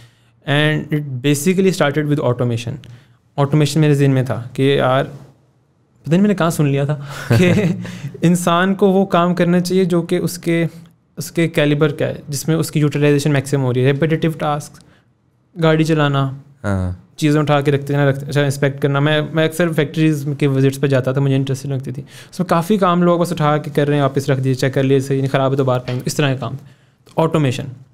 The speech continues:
Speaker 2: राइट।
Speaker 1: से हम स्टार्ट की, हो गया। अभी कैमरा शैमरा कुछ भी नहीं आया। Automation is like, जब मैं यूनिवर्सिटी में एडमिशन ले रहा हूँ, उस step,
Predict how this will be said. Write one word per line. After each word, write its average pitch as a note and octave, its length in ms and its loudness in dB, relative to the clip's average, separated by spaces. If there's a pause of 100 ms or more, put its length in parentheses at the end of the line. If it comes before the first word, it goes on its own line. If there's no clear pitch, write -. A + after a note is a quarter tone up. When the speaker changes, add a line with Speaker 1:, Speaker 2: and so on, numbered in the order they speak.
(120)
Speaker 2:
राइट। F2+ 280 -2
Speaker 1:
से - 200 -2
हम D3+ 100 4
स्टार्ट B2 300 -2
की, B2+ 120 -6
हो A#2+ 140 2
गया। A#2 120 -2
अभी C#3 180 0
कैमरा D3+ 400 0
शैमरा D3+ 260 2
कुछ C#3 120 -2
भी C3+ 120 -4
नहीं C3 120 0
आया। - 200 -6 (680)
Automation E3 360 2
is E3+ 140 2
like, D3+ 200 2
जब D3+ 120 0
मैं D3 100 2
यूनिवर्सिटी C#3+ 300 2
में C#3+ 80 4
एडमिशन C3+ 280 2
ले C#3 100 2
रहा C3+ 60 2
हूँ, C3+ 100 0
उस - 80 -14
step, C3+ 120 -4